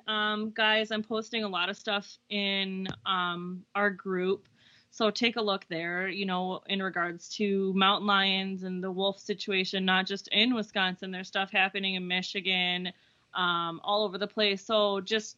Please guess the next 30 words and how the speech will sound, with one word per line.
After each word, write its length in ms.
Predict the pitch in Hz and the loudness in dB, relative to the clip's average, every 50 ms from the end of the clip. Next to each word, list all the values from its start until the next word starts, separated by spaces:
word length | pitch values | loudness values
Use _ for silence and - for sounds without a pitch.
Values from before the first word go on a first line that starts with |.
| _ - | _ -4
keep 220 | - - 285 302 294 | 2 4 4 4 4
an 60 | 294 | 4
eye 200 | 285 269 269 269 | 4 6 6 6
on 180 | 269 269 269 269 | 6 4 4 4
it. 240 | 285 285 285 277 - _ _ _ _ _ _ - | 4 2 2 2 -2 _ _ _ _ _ _ -2
Um, 240 | - 202 196 196 202 | 2 2 2 2 2
I've 120 | 196 196 202 | -2 -2 0
got 160 | 240 240 240 | 0 0 0
a 20 | |
link 300 | 226 202 202 214 226 233 | 0 0 0 0 0 0
out 260 | 254 233 240 233 - 226 | -2 -2 -2 -2 -2 -2
there, 460 | 240 233 233 233 233 233 233 240 240 _ _ _ | -2 0 0 0 -2 -2 -4 -4 -8 _ _ _
uh, 460 | - 196 185 180 180 180 185 185 185 165 117 - _ _ _ - - | -4 -4 -2 -2 0 0 -2 -2 -4 -6 -10 -14 _ _ _ -16 -10
to 380 | - 226 220 214 208 208 202 196 - | -6 -4 -2 -2 -2 -2 -4 -4 -2
email 460 | - 220 220 214 214 214 208 208 202 | 0 2 4 4 4 4 4 2 0
Wisconsin, 880 | 196 190 - - 214 196 196 190 180 196 185 - 202 196 190 190 190 185 | -2 -4 -4 -2 0 0 0 0 -4 -10 -8 -6 -4 -4 -2 -4 -6 -6
your 160 | - 185 185 180 - | -6 -8 -10 -10 -10
Wisconsin 560 | 175 185 185 - 196 190 190 185 - 185 180 175 | -14 -12 -6 -2 -2 -2 -2 -4 -6 -8 -6 -2
legislators. 840 | 180 190 190 208 214 - - 214 208 208 202 202 202 202 208 202 | -2 -2 -2 -4 -8 -4 0 2 2 2 2 0 -2 -2 -4 -6
There's 500 | - 180 190 180 170 175 170 - - - _ _ _ | -4 -4 -2 -2 -2 -4 -8 -12 -16 -20 _ _ _
kinda 260 | - - 226 226 220 | -4 0 2 2 2
two 220 | 202 - - 233 226 | 2 0 -2 -4 -2
things 280 | - 226 214 208 214 | -2 -2 -2 -2 -4
going 300 | - - 196 190 190 190 | -6 -4 -4 -2 -2 -2
on. 400 | 190 185 196 202 202 208 208 226 220 _ _ _ _ _ _ _ _ _ _ _ _ _ _ | -2 -2 0 0 0 0 -2 -4 -6 _ _ _ _ _ _ _ _ _ _ _ _ _ _
They're 160 | - - 269 | -2 -2 0
trying 280 | 269 - 294 269 254 247 | 2 4 4 6 6 4
to, 80 | 233 226 | 4 2
like, 360 | 214 202 180 165 - - - _ _ _ _ _ _ _ _ _ _ - | 2 2 0 0 -2 -8 -20 _ _ _ _ _ _ _ _ _ _ 0
end 480 | 240 226 233 233 233 233 233 240 226 | 0 2 2 0 -2 -4 -4 -6 -6